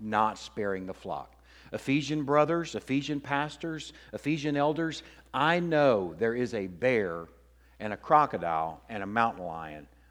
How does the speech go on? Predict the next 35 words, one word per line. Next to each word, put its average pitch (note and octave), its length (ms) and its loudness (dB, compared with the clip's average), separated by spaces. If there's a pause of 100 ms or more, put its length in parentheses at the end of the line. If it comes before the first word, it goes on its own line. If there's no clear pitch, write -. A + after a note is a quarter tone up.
(140)
behind F2+ 400 -6
you. B1+ 100 -20 (1600)
And G2+ 120 -4
I'm G2+ 160 -4
warning F2 320 -6
you D#2+ 140 -14
right D#2+ 260 -4
now. D#2 260 -14 (920)
The G2+ 160 -4
moment A2 360 -2
I A2 120 0
leave, A2 480 -2 (500)
man, E2 220 -12
they're E2+ 100 -10
gonna E2 200 -10
come D2 340 -18
running D#2+ 380 -12
in. C#2+ 280 -18 (800)
I A2 80 2
know C#3+ 160 6
that A2+ 160 4
after D3 320 6
my C#3+ 180 6
departure, C#3+ 520 2
fierce D#3+ 520 -2
wolves D3 380 6
will A2+ 80 -4
come C#3+ 260 0
in C3+ 120 2
among C3+ 280 2
you, D#3 160 -4 (200)
not C3 380 2
sparing C3 600 2
the G2 80 -6
flock, C#3 560 2